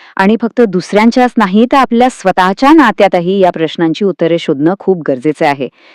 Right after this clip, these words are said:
कारण जिथे एकच जण बोलतो आणि दुसरा फक्त ऐकतो, तिथे नातं राहत नाही, तिथे फक्त एक सवय उरते. आणि शेवटी पु ल देशपांडे यांनीच दिलेली ही सुखाची किती सुंदर आणि सोपी व्याख्या.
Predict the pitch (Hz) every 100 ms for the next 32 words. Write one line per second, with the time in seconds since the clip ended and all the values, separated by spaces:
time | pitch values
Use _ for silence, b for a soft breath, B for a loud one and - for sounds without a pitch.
0 | b b - 254 302 320 220 247 285 202
1 | 202 - 320 233 233 226 185 165 180 170
2 | 175 175 165 208 233 214 - 240 175 175
3 | - 165 151 b b b 160 160 190 170
4 | 143 - 190 175 147 143 160 123 123 -
5 | _ _ - 160 190 208 170 - 175 -
6 | - 139 160 156 131 127 - _ _ _
7 | _ 202 247 294 - 233 247 202 190 -
8 | _ _ _ 262 269 311 247 208 - 214
9 | 214 220 180 165 185 226 185 165 165 165
10 | 190 180 233 - 196 - 196 214 233 202
11 | - 269 - - 180 175 220 226 202 226
12 | - 339 202 190 147 - 131